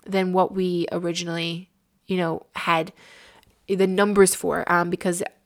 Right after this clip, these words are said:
as we know, uh, Child Bereavement Network, um,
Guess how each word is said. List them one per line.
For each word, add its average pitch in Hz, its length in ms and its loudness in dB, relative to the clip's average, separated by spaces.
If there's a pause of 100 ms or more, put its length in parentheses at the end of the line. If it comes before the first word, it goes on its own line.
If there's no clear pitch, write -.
as 185 180 2
we 185 120 0
know, 180 360 0
uh, 170 380 -2 (400)
Child 175 300 0
Bereavement 196 380 4
Network, 175 560 -4
um, 165 420 -6